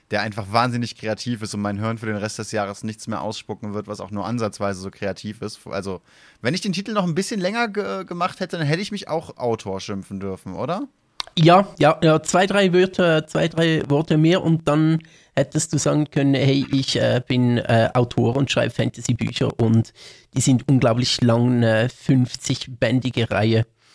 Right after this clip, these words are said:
Speaker 2: wo auf jeder Seite nur einmal steht, Maskident zum Kanye Westen hinaus.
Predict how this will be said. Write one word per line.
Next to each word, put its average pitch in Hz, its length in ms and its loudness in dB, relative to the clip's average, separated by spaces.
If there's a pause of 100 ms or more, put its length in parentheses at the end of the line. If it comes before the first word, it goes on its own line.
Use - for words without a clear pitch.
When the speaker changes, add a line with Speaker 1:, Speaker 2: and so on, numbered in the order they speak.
(300)
Speaker 2:
wo 117 360 4
auf - 220 0
jeder 120 220 0
Seite 120 340 0
nur 120 140 4
einmal 113 360 2
steht, - 420 -2
Maskident 127 560 0
zum 135 140 2
Kanye 117 280 0
Westen 120 300 0
hinaus. 123 540 2